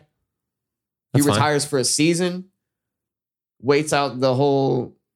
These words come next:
Speaker 1: I feel like Kyrie's the kind of guy that would give up thirty-two million dollars over his prime.
Speaker 2: I don't think he cares.
Speaker 1: I think that
Speaker 2: Honestly.
Speaker 1: he cares, but at the same time, I think that he has it so in his mind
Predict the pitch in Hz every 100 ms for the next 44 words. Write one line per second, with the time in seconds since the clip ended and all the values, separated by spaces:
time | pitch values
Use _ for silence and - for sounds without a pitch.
0 | - 233 285 302 175 208 202 180 165 147
1 | 151 165 143 135 135 127 135 131 131 139
2 | 135 131 - 139 127 127 131 127 123 120
3 | 101 113 107 110 92 - - 156 196 135
4 | 95 80 92 67 50 - 135 - _ _
5 | _ _ - 185 226 165 - 233 196 170
6 | 156 131 110 160 196 240 180 160 139 -
7 | 160 151 156 143 135 147 170 170 165 151
8 | 131 127 165 156 139 127 - - 139 143
9 | 147 139 131 139 104 110 110 101